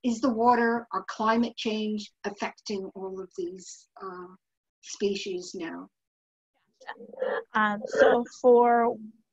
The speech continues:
Speaker 2: whales in our area, usually the most common ones that we're going to see are humpback whales. Um, so we've gotten lots and lots of sightings of humpback whales, uh, in our area.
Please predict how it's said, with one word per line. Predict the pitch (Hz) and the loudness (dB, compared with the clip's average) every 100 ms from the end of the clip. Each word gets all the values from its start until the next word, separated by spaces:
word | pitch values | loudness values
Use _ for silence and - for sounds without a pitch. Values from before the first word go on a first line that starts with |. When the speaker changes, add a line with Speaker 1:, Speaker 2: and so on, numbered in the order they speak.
| _ - | _ -2
Speaker 2:
whales | 233 262 320 311 | 2 2 2 0
in | 302 | 0
our | 277 254 | 2 2
area, | 233 220 240 247 269 | 2 0 0 2 0
usually | 262 233 254 302 311 320 | 0 -2 -2 0 0 2
the | 285 | 2
most | 220 226 226 - | 4 4 2 -6
common | - 208 226 233 240 | -4 0 2 2 2
ones | 240 262 262 269 | 4 4 2 2
that | 254 233 | 2 2
we're | 233 | 2
going | 233 233 226 | 2 2 2
to | 220 | 0
see | - 226 220 220 - | -4 -6 -6 -6 -2
are | 214 220 214 208 185 - - - | 2 4 4 2 -2 -10 -14 -10
humpback | 190 _ 180 151 - | -10 _ -4 -4 -6
whales. | - - - - _ _ _ _ - | -8 -8 -10 -14 _ _ _ _ -2
Um, | 190 | -2
so | 196 - | -4 -6
we've | 202 240 226 | -2 -2 2
gotten | 247 - 240 226 | 2 2 -2 0
lots | 220 208 226 233 | 2 0 -2 0
and | 214 | 2
lots | 214 196 202 - - | 2 0 -6 -8 0
of | 208 196 196 202 208 | 6 6 4 0 -6
sightings | - - 185 190 196 196 - | -4 0 0 0 -6 -8 -4
of | 202 190 | -4 -4
humpback | 208 208 208 208 - | -6 -6 -2 -4 -2
whales, | 208 202 202 196 190 _ _ - - - | -2 0 0 -2 -4 _ _ -20 -10 -6
uh, | 190 - - | -4 -4 -6
in | 196 | -6
our | 196 - 208 | -6 -6 -8
area. | 202 196 196 | -8 -6 -4